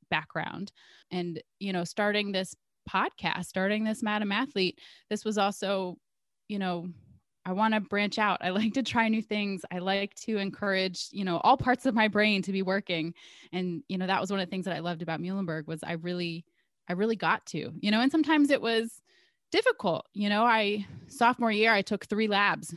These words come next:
because I wanted to travel abroad.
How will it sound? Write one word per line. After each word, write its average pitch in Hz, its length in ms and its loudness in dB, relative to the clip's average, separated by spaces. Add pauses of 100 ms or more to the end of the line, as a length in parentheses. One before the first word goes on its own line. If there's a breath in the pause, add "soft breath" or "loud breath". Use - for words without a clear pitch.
(100)
because 175 680 -4
I 180 100 -2
wanted 175 360 0
to 170 480 -2
travel 185 400 0
abroad. 170 500 2